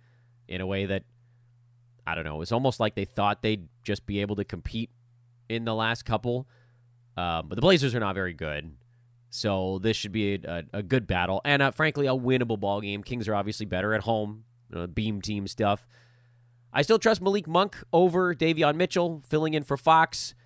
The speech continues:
And the other thing on the Sacramento side is I'm starting to get some should I buy low on Keegan Murray, and he was a name that I considered for the second half of today's show in the is it a buy or is it a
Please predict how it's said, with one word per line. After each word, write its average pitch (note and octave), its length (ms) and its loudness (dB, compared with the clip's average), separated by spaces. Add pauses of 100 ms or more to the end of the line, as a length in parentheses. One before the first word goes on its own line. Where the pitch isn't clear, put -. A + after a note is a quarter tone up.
(440)
And A2 100 -4
the C3+ 60 4
other B3 140 6
thing F3 220 0
on B2+ 100 2
the A#2 60 0
Sacramento G#2 480 0
side F#2+ 260 0
is G2 100 -4
I'm G2+ 80 -6
starting B2+ 220 2
to A#2 60 -4
get A2+ 120 0
some G2+ 160 -6
should - 300 -2
I A2+ 120 6
buy G#2 360 0
low A#2 280 2
on G#2 200 -2
Keegan A#2 360 -6
Murray, G2 460 -2
and E2+ 160 -8
he B2+ 140 -6
was C#3+ 160 0
a C3+ 80 0
name F3+ 220 0
that C#3+ 100 2
I A#2+ 60 0
considered D3+ 580 0
for G#2+ 120 -6
the G2 60 -6
second A2+ 280 -4
half G#2+ 200 -2
of A2 120 -8
today's G#2+ 280 0
show A2+ 400 0
in G2 220 -6
the F#2 260 -4 (540)
is A#2+ 160 0
it A#2+ 80 2
a A2 80 0
buy A#2 460 6
or G#2+ 240 -2
is A2 160 0
it G2+ 80 -2
a F#2+ 140 -2